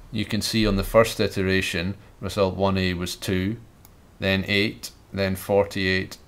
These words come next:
then three hundred and eighty-four, and finally three thousand eight hundred and forty. And you can perform those calculations manually in the command window to check that those results are correct.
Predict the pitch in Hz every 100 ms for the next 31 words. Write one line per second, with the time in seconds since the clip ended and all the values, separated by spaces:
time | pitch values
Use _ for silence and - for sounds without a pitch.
0 | - - - 95 95 90 - 127 110 104
1 | 92 95 92 92 92 95 95 90 85 -
2 | - - 98 92 - 104 101 98 92 95
3 | 98 104 98 98 95 85 92 95 90 92
4 | 87 85 - 95 98 - 78 95 - -
5 | - - - - - - - - - 120
6 | 139 143 135 120 - 117 113 110 98 -
7 | 101 101 98 98 95 98 87 92 101 104
8 | 98 95 90 90 - 90 92 95 92 90
9 | 87 87 - 92 101 92 - 87 92 92
10 | - - 92 90 - 95 90 92 - -
11 | -